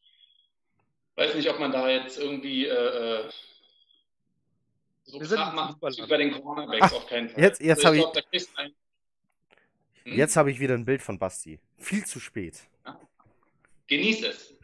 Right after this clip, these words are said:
Speaker 3: <laughs> Viel
Speaker 2: Endlich
Speaker 3: zu
Speaker 2: ist wieder
Speaker 3: spät.
Speaker 2: zusammen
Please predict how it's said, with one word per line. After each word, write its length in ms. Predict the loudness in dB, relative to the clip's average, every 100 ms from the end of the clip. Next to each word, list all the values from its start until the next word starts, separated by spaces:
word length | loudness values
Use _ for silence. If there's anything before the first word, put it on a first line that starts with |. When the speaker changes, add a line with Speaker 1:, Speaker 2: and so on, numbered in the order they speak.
| -18 -10
Speaker 3:
<laughs> 840 | -8 -8 -10 -12 -12 -14 -14 -14 -14 _ -12 -10 -10 -14 _
Viel 280 | -14 0 6
Speaker 2:
Endlich 180 | 6 4
Speaker 3:
zu 60 | -4
Speaker 2:
ist 160 | 2
wieder 100 | 4
Speaker 3:
spät. 120 | 4 0
Speaker 2:
zusammen 280 | -6 -8